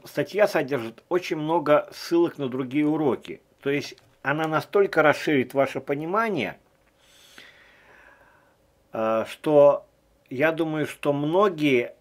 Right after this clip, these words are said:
по-другому начнут, э, гри-, глядеть на обучение, то есть на составление своего личного плана, как учиться, потому что все, каждая строчка в этой статье влияет. На самом деле,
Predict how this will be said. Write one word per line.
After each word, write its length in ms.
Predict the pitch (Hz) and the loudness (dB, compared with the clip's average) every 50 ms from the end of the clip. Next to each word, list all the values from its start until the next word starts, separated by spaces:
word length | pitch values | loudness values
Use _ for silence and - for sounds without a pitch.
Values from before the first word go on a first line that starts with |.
| _ _ _ _ _ _ | _ _ _ _ _ _
по-другому 680 | - 147 135 120 160 175 180 151 143 196 208 185 151 139 | -6 -6 -4 0 2 2 2 4 6 6 6 6 6 2
начнут, 640 | 131 131 127 120 - - - 160 156 147 - - - - - - - - | 0 0 -2 -2 -4 -6 -6 -4 -4 -4 -4 -8 -12 -20 -20 -20 -14 -4
э, 380 | - 123 120 117 117 117 117 110 | 0 4 6 8 8 8 6 4
гри-, 260 | 107 139 147 160 - | 0 0 -2 -2 -2
глядеть 420 | - 135 147 143 147 160 147 151 143 | -2 -4 -2 0 0 0 0 0 0
на 120 | 143 135 | 2 2
обучение, 760 | 135 127 131 135 - - - 202 208 202 196 175 156 131 117 | 2 0 -2 -6 -6 -4 0 0 2 2 0 0 0 0 -2
то 180 | - - 139 | -2 -2 0
есть 200 | 135 131 - - | 0 0 0 -2
на 60 | 156 139 | -6 -10
составление 720 | - - 127 - - 156 143 143 160 175 165 151 143 123 | -10 -10 -14 -4 0 2 2 2 2 0 0 0 -2 -4
своего 400 | - - 147 147 147 143 139 139 | -2 0 2 4 4 4 2 0
личного 480 | 139 165 208 185 - - - 170 160 156 | -2 -2 -4 -6 -6 -4 -2 0 0 0
плана, 400 | 160 165 165 160 147 135 131 127 | 0 2 2 2 2 2 0 -2
как 240 | - 151 - - | -2 -2 -2 -2
учиться, 440 | 151 143 - - 165 151 - - - | -6 -8 -6 -4 -4 -4 -4 -6 -12
потому 340 | - - - - 139 147 147 | -12 -8 -6 -6 -4 -4 -6
что 180 | - - 147 - | -10 -12 -14 -14
все, 420 | - - - 180 175 156 151 - - | -4 0 2 4 4 2 0 -2 -4
каждая 400 | - 180 160 147 123 127 135 123 | 0 2 2 2 2 0 -4 -4
строчка 500 | - - - 165 208 208 - - - 151 | -4 -4 0 0 0 0 0 -2 -4 -4
в 60 | 131 | -4
этой 320 | 135 127 127 - 131 120 - - - - - - - - - | -4 -4 -4 -4 -6 -6 -6 -10 -18 -20 -20 -20 -20 -20 -18
статье 440 | - - - 151 147 - - 185 170 | -2 2 4 4 4 4 4 4 4
влияет. 640 | 139 131 143 156 160 160 139 110 90 76 65 - _ _ - - - - - - - - - - _ - | 4 2 2 2 2 2 2 2 0 -2 -6 -14 _ _ -20 -20 -20 -20 -20 -20 -20 -20 -20 -20 _ -4
На 120 | 139 135 | -4 0
самом 420 | - - 226 220 196 190 180 170 | 2 4 4 6 6 4 2 2
деле, 520 | 160 196 262 269 254 226 185 139 127 - | 0 0 2 4 4 6 4 4 2 -2